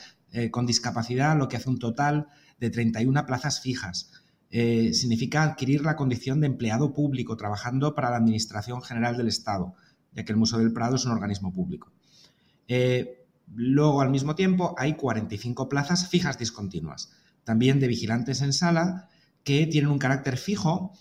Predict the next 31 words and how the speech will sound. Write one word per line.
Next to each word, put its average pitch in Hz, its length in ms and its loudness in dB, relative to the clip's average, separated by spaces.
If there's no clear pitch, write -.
pero 151 340 6
según 131 400 2
las 131 220 0
modalidades 127 640 0
contractuales 127 640 -2
que - 120 -8
permite 110 520 0
la 113 120 2
legislación 110 460 -8
laboral 131 360 0
y 123 40 0
el 104 100 -4
Estatuto 110 340 -10
de 113 60 2
los 113 140 2
Trabajadores, 143 640 0
van 135 220 2
a 156 80 4
realizar 143 360 -4
su 127 200 -6
prestación 131 580 -4
de 151 80 0
servicio 151 540 -2
de 117 100 4
manera 127 260 6
discontinua 135 840 2
a 120 40 -8
lo 113 100 2
largo 113 220 2
del 98 140 2
año. 87 300 0